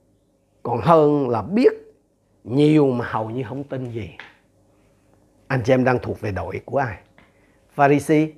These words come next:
hay là cái viên sĩ quan La Mã này? Cái viên sĩ quan này có một cái đức tin thật lớn nơi chính Chúa. Nhưng mà không phải cái đức tin của ông nó điều khiển hay nó quyết định mọi sự,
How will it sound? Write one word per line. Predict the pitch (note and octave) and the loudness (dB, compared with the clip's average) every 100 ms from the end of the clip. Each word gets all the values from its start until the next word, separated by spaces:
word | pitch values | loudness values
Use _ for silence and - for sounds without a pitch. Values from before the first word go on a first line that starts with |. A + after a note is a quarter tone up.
| _ _ | _ _
hay | - D3 C3+ | -4 2 2
là | A2+ G2 F#2 _ _ _ _ _ - | 2 -4 -12 _ _ _ _ _ -8
cái | D3+ | -4
viên | C3+ B2+ | -2 -2
sĩ | - A#2+ - | -4 -6 -2
quan | B2+ A#2+ A#2 A2 | 0 0 -4 -12
La | G#2+ G#2+ | -10 -10
Mã | G#2 A2 | -8 -10
này? | F#2 - _ _ _ _ _ _ _ _ _ _ _ _ _ _ _ _ _ _ - | -12 -14 _ _ _ _ _ _ _ _ _ _ _ _ _ _ _ _ _ _ 0
Cái | C4+ | 6
viên | C#4+ | 6
sĩ | G3 A#3+ | 6 4
quan | B3 A3+ | 6 6
này | A#3 | 6
có | B3+ | 4
một | C4+ F#3+ | 4 2
cái | |
đức | C#4 | 0
tin | A3 G#3+ | 2 2
thật | A3 - A3 | 0 -2 4
lớn | C4+ D#4 | 4 6
nơi | A3+ | 4
chính | D#3 G3 | 2 -4
Chúa. | B3 B3 - _ _ _ _ - | -4 -4 -6 _ _ _ _ -12
Nhưng | - G3+ | 2 4
mà | |
không | F3+ F#3+ | 4 2
phải | E3 E3+ | 2 2
cái | B3 | 0
đức | - | 2
tin | - A#3+ G3+ | 6 6 6
của | G3+ | 6
ông | G3+ G3 G3 | 6 6 4
nó | |
điều | A3 F#3+ D#3+ | 4 4 4
khiển | B2 D3 G3+ | 2 -2 0
hay | G3+ | 0
nó | F3 | 2
quyết | F#3 D4 A4 | 2 4 2
định | G3+ D3 D#3+ | 2 2 2
mọi | C#3 | 0
sự, | C3+ A#2 C3+ | -2 -6 -8